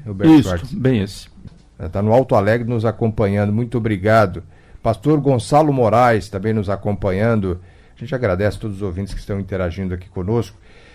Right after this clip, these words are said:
Speaker 1: Agora, essa sequência, é, os nomes colocados aí, os grupos formados,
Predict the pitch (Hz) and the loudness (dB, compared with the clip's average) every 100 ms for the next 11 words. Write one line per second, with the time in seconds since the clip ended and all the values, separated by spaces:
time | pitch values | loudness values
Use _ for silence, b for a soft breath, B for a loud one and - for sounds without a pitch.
0 | b b 160 175 196 214 - 185 - 175 | b b 0 0 0 -2 0 -4 -2 -2
1 | - 143 131 - 113 95 - - 117 107 | 2 2 2 0 -2 -2 -4 -4 0 2
2 | 101 95 92 85 - - - _ - 123 | 2 0 0 -2 -4 -10 -16 _ -8 0
3 | 175 147 - 127 - 123 113 95 107 104 | 0 0 0 0 2 2 2 0 0 2
4 | 120 131 117 104 120 143 143 - 113 101 | 2 2 0 0 2 2 0 -4 -2 2
5 | 117 123 110 107 | 2 2 0 -8